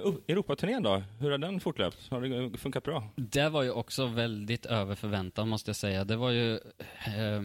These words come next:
Speaker 2: mycket tankar med, är folk sugna på, på konserter längre?
Speaker 1: Ja.
Speaker 2: Eller har folk, tycker om det är gött framför T V:n hemma
Speaker 1: Ja,
Speaker 2: kanske?
Speaker 1: ja.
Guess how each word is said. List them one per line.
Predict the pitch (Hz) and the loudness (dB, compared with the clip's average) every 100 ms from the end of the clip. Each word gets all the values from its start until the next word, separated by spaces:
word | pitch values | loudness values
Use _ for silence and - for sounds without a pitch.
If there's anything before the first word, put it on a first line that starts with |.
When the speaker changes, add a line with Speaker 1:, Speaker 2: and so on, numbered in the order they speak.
| 98 | -2
Speaker 2:
mycket | 123 120 - - | 0 0 0 -2
tankar | 113 107 104 | -2 -2 -2
med, | 107 110 104 110 | -2 -2 -4 -8
är | - 113 107 - - | -4 -2 -4 -8 -6
folk | 107 - | -6 -6
sugna | - 151 117 120 156 | -2 0 0 -2 -2
på, | - 165 143 | -2 -2 -2
på | - 143 139 131 127 | -2 -2 -2 -2 -2
konserter | - 139 101 90 95 | -2 -2 -2 0 -2
längre? | 95 87 92 | -2 -2 0
Speaker 1:
Ja. | |
Speaker 2:
Eller | 95 101 | 0 2
har | 107 104 | 2 0
folk, | - 104 - - - - | -2 -4 -4 -18 -10 -6
tycker | 110 107 | -4 -2
om | 104 | -2
det | 98 | 0
är | |
gött | 113 143 - | -2 -4 -4
framför | 127 117 | -2 -2
T | - 98 | -2 -2
V:n | 104 | 0
hemma | 117 95 | 0 0
Speaker 1:
Ja, | 95 | 0
Speaker 2:
kanske? | 90 - - | 0 -4 -4
Speaker 1:
ja. | 90 | -4